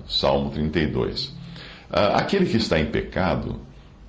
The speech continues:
ele não deve achar que pode decidir sozinho como agir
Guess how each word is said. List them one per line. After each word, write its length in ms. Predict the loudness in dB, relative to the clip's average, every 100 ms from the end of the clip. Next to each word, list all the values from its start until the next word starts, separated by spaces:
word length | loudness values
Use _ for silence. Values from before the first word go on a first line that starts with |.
| -18
ele 220 | 0 2 4
não 220 | 4 4
deve 380 | 4 4 4 2
achar 420 | 2 2 2 2
que 100 | -2
pode 460 | -4 0 2 4
decidir 760 | 2 2 2 2 -2 -2 2 2
sozinho 680 | 2 2 2 2 2 4 2
como 300 | 2 2 4
agir 640 | 2 0 2 4 4 2